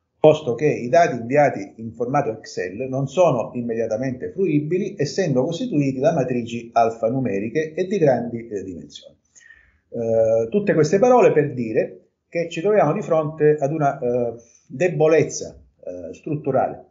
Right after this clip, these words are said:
posto che si attingono dati ad una fonte che non ha, non è stata proprio, non è nata né è stata immaginata per finalità statistiche, e che impone a chi estrae i dati di rielaborarli con tutti i rischi di errore connessi.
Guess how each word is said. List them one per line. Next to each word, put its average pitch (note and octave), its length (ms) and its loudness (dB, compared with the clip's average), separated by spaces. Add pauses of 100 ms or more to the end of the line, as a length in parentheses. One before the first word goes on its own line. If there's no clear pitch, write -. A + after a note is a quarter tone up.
(260)
posto F3+ 360 2
che - 240 -4
si - 100 -6
attingono C#3 640 -2
dati C#3+ 300 2
ad B2+ 100 -4
una C3 160 -2
fonte C3 720 -4 (220)
che E3 120 -6
non D#3 240 -2
ha, C3+ 440 -2
non D3 140 -4
è E3 60 -4
stata E3+ 260 2
proprio, B2+ 540 0
non C#3+ 180 -2
è F3+ 80 -2
nata D3+ 540 2
né D#3+ 180 -2
è C#3 60 2
stata C#3 280 0
immaginata A#2 640 -2
per G2 160 -6
finalità A#2+ 400 0
statistiche, A2 800 -8 (640)
e D#3 80 2
che B3 140 2
impone D3 640 2
a - 160 -6
chi A3 140 -4
estrae D#3 420 2
i A2 60 -6
dati F#2 520 -6 (300)
di D#3+ 200 -4
rielaborarli D3 840 2
con E3+ 220 -4
tutti A#2+ 220 -8
i - 40 -8
rischi B2 320 -8
di E3+ 80 -10
errore G#2+ 400 -6
connessi. - 540 -18